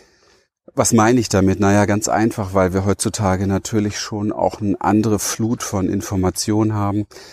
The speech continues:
Wir haben auch derzeit eine besondere Situation natürlich in unserem, in unserem Leben und, äh, alle weltweit, soweit ich das mitbekomme. Und, ähm, wir haben eben halt Situationen, die auch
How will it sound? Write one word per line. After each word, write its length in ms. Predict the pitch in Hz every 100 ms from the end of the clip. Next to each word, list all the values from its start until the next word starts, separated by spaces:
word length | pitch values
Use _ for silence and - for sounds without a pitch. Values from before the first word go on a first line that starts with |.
| - -
Wir 160 | 92
haben 140 | 98 92
auch 100 | -
derzeit 480 | 104 98 - 95 101
eine 80 |
besondere 460 | 95 92 95 95 92
Situation 720 | 90 95 98 90 - 107 101
natürlich 460 | 95 - 104 92 82
in 100 | 95
unserem, 460 | 92 95 95 92 87 _ _ _ _ _
in 140 | -
unserem 360 | 104 92 95 95
Leben 720 | 95 107 117 120 117 113 110 - _ _ - _ _ _ _
und, 560 | - 98 95 90 85 -
äh, 40 |
alle 640 | 90 90 - 95 101 104 95
weltweit, 840 | 92 92 98 98 104 113 - - - _ _ _
soweit 720 | - 104 92 85 85 87 90
ich 160 | - -
das 200 | 98 -
mitbekomme. 640 | 104 - 101 101 95 95 90 _ - - - - _
Und, 440 | 110 110 107 -
ähm, 600 | 107 101 98 98 101 95 87 -
wir 240 | 101 101 98
haben 460 | 95 101 95 98
eben 260 | 107 104 98
halt 260 | 95 92 -
Situationen, 880 | - 104 104 92 - 110 98 101 90
die 240 | 101 85
auch 240 | 95 -